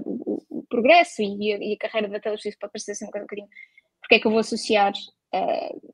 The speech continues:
o meu livro a Taylor Swift, mas a verdade é que Taylor Swift, em, as letras da Taylor Swift, sobretudo em dois álbuns muito concretos, um álbum chamado Folklore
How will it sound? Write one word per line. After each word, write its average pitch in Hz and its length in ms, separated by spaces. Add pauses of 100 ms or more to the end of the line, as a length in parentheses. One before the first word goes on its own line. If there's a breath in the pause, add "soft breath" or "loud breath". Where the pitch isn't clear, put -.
(120)
o 226 60
meu 226 160
livro 208 260
a - 20
Taylor 208 220
Swift, 233 340
mas 233 120
a 233 40
verdade 240 260
é 247 40
que 247 300
Taylor 220 240
Swift, 233 260 (200)
em, 220 140 (220)
as 208 120
letras 269 260
da 233 80
Taylor 220 200
Swift, 226 380
sobretudo 220 400
em 220 100
dois 233 200
álbuns 208 340
muito 220 180
concretos, 220 420 (540)
um 208 240
álbum 202 240
chamado 214 360
Folklore 202 500